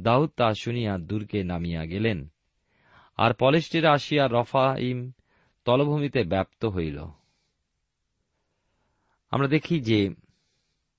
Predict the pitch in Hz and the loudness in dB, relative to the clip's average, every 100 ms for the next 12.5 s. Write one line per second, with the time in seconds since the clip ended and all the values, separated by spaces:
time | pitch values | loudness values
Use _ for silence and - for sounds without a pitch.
0 | _ _ _ _ _ _ _ _ _ _ | _ _ _ _ _ _ _ _ _ _
1 | _ _ - - 151 190 220 151 - 135 | _ _ -12 0 4 4 4 2 2 0
2 | 101 113 135 147 135 101 107 117 - 143 | 2 4 4 2 -2 0 2 0 0 2
3 | 143 127 127 123 117 87 - 92 117 135 | 2 2 -2 -2 -2 -6 -2 2 2 2
4 | 135 127 98 98 117 - - 87 82 80 | 0 -2 0 2 0 -2 -4 -2 -4 -6
5 | - _ _ _ _ 101 104 117 131 120 | -14 _ _ _ _ -2 4 6 4 0
6 | _ 110 117 127 - 135 123 113 95 98 | _ 0 2 0 -4 -4 -2 0 0 -2
7 | - 98 - - 98 104 - 110 101 92 | -2 -2 -4 -6 -4 -4 -4 -2 -2 -2
8 | 92 78 87 _ _ _ _ _ _ _ | -4 -6 -10 _ _ _ _ _ _ _
9 | - 120 - - 135 90 92 90 87 104 | -8 -6 -6 -2 0 0 -2 -4 -2 -2
10 | 107 78 - - _ _ _ _ _ _ | -2 -4 -8 -10 _ _ _ _ _ _
11 | _ _ 123 127 120 123 135 127 117 127 | _ _ 2 4 6 6 4 2 2 -2
12 | - 170 120 - | 2 0 0 -8